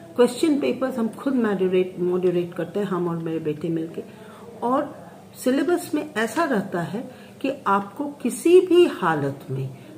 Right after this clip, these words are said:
नवंबर तक syllabus ख़त्म कर देना है। और सिलेबस का ऐसा ग्रा-, ग्रा-, माने grafting रहता है, हम लोग Crafting कर देते हैं ऐसा कि वो नवंबर तक ख़त्म हो जाए। उतने periods रहते हैं, उतने ये रहते हैं, उतनी copy checking होती है,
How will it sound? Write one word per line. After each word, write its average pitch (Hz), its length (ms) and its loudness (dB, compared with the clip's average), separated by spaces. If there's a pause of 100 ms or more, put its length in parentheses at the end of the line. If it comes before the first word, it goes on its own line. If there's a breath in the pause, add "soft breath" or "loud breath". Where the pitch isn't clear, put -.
(100)
नवंबर 214 460 2
तक 294 260 -6
syllabus 190 580 -2
ख़त्म 285 360 -4
कर 208 200 -2
देना 127 360 -2
है। - 300 -10 (520 loud breath)
और - 60 -14
सिलेबस 277 460 0
का - 120 -4
ऐसा 240 260 -4
ग्रा-, 202 400 0 (720)
ग्रा-, 165 360 -2
माने 180 200 -2
grafting 220 520 2
रहता 151 280 -2
है, 120 80 -2
हम 131 160 -2
लोग 135 160 -6
Crafting 220 460 0
कर 165 100 0
देते 131 320 -4
हैं 127 200 -8
ऐसा - 220 -16 (440 loud breath)
कि 254 100 0
वो 269 420 0
नवंबर 202 420 2
तक 240 180 -8
ख़त्म 196 260 -4
हो 151 120 -2
जाए। 151 120 0
उतने 180 240 -2
periods 226 520 -2
रहते 185 260 0
हैं, 190 80 6
उतने 185 220 0
ये 196 180 4
रहते 190 300 -2
हैं, 175 60 -2
उतनी 175 140 -6
copy 185 280 -4
checking 185 340 -4
होती 160 260 -8
है, 185 100 -6